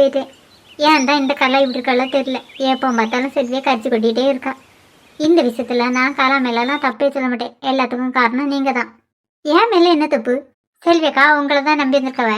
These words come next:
நீங்க தான் அவளுக்கு பாதுகாப்பா இருக்கணும். சின்ன பிள்ளையா இருந்தாலும் நீ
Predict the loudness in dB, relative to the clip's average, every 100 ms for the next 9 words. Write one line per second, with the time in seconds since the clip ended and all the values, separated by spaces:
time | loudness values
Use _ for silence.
0 | -2 -4 -2 -2 0 -2 -4 0 2 4
1 | 0 0 0 0 0 -2 -4 -12 _ _
2 | _ _ _ 0 2 2 0 0 0 0
3 | -2 -2 -2 -2